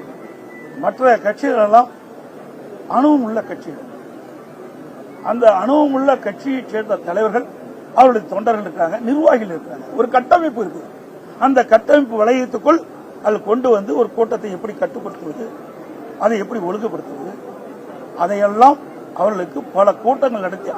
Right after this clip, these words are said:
அனுபவம் இருக்கு. அந்த அனுபவத்தின் அடிப்படையில் கூட்டம் நடத்துகின்ற பொழுது அதில் சின்ன சின்ன அசம்பாவங்கள் தவிர்க்கப்படும். இப்படிப்பட்ட ஆ-, பெரு-, பெரும் அ-, அசம்பாவங்கள் ஏற்படாத வண்ணம் அவள் தடுப்பதற்கு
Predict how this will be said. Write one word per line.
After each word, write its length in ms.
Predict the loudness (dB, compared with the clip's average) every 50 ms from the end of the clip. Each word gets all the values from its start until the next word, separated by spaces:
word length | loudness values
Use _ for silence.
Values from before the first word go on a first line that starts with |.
| 2
அனுபவம் 300 | 2 2 2 2 0 -2 -4
இருக்கு. 180 | -6 -8 -12 -16 -18 -18 -18 -16 -18 -16 -16 -16 -18 -18 -4 -2 4
அந்த 100 | 4 6 6 6
அனுபவத்தின் 440 | 6 6 6 4 2 2 2 2 2
அடிப்படையில் 480 | 2 0 -2 -4 -4 -2 -2 -4 -4 -4 -6
கூட்டம் 220 | -6 -6 -6 -6
நடத்துகின்ற 320 | -6 -8 -8 -8 -8 -8 -8
பொழுது 180 | -6 -4 -2 -4 -4 -4 -10 -14 -14 -14 -8 -2 0
அதில் 260 | 0 0 0 -4 -6 -8
சின்ன 140 | -8 -6 -6 -6 -6
சின்ன 180 | -6 -6 -4 -4 -6
அசம்பாவங்கள் 580 | -6 -10 -10 -4 0 0 0 0 0 -4 -8 -10 -2 0
தவிர்க்கப்படும். 480 | 2 2 2 0 -2 -8 -8 -8 -14 -16 -16 -16 -16 -16 -16 -16 -16 -16 -18 -18 -18 -18 -16 -10 -8 -4
இப்படிப்பட்ட 380 | -4 -2 -2 -4 2 2 4 4 4
ஆ-, 140 | 0 -2 -2 -2
பெரு-, 260 | -2 -2 -2 -2 -4 -8 -14 -16 -16 -14 -10 -2
பெரும் 300 | 0 2 2 2 2 0 -4 -8 -12 -14 -16 -14 -14 -16 -12 -2 -2
அ-, 100 | 0 2 2 0
அசம்பாவங்கள் 600 | 0 -2 -2 4 8 10 10 10 10 6 2 0 0
ஏற்படாத 420 | -2 0 2 2 4 4 4 2 0
வண்ணம் 260 | -2 2 4 4 4 4 0 -8 -16 -18 -18 -18 -16 -4 4 4
அவள் 180 | 4 4 4 -2 2 4
தடுப்பதற்கு 680 | 4 4 4 2 0 0 -2 -2 -2 -4 -4 -4 -4